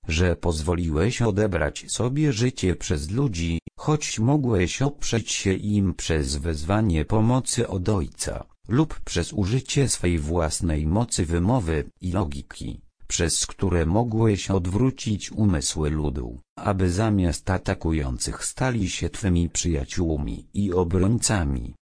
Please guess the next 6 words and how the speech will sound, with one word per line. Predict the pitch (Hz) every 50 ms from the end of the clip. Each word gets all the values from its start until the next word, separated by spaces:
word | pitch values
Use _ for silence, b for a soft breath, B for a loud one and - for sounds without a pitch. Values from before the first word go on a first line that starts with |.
| _ _ _ _ _ _ -
Słyszeliśmy | - - - 113 107 - - 147 151 151 160 147 - - - 139 127
także | - - 127 123 104 101 98 92 90 78
Twoje | 76 - - - 87 85 80 80 85
słowo | 82 - - 107 135 160 151 131 143 143 127
zapewniające | 101 98 95 - 98 90 85 76 90 82 73 73 78 90 107 120 117 - - 73 65
nas, | 64 64 - - - - - - - -